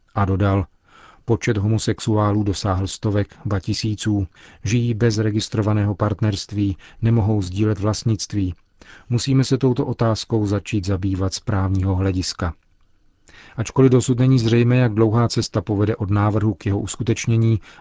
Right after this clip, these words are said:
asijští bojovníci za práva gayů již jásají.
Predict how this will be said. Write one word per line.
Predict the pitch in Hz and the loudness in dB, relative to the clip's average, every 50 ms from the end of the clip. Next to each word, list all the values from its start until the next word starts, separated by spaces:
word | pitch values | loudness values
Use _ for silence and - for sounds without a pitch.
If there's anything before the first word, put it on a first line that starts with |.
| - _ | -8 _
asijští | 117 104 95 101 98 - - - 110 | -2 0 0 0 0 -2 -2 -4 -4
bojovníci | 90 98 101 101 98 95 104 98 98 - - 113 | -2 0 0 0 0 0 0 0 0 0 -2 -2
za | 101 104 92 | 0 -2 -2
práva | - 104 101 101 98 95 101 92 | -2 0 0 0 0 0 -2 -2
gayů | 90 101 98 104 107 107 | 0 0 2 2 2 2
již | 107 95 95 - - - | 0 0 -2 -2 -4 -4
jásají. | 101 90 90 87 - - 101 98 95 85 78 | -4 -4 -4 -4 -4 -4 -2 -2 -2 -4 -6